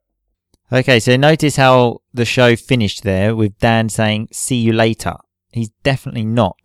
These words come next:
going to see me later, because we don't live in the same country. We actually record these conversations on Skype, if you're interested. But it's a very normal thing to say.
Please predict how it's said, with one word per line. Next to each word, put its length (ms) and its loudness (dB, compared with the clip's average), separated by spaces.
going 240 -4
to 100 -10
see 200 -6
me 140 -6
later, 460 -6
because 580 -4
we 140 -4
don't 300 0
live 380 -4
in 120 -6
the 60 -8
same 260 -6
country. 540 -6
We 180 2
actually 260 -2
record 440 0
these 300 -4
conversations 720 -6
on 100 -4
Skype, 680 -6
if 320 -14
you're 140 -6
interested. 580 -8
But 300 2
it's 220 -4
a 40 -6
very 240 4
normal 320 2
thing 300 -2
to 140 -4
say. 520 -2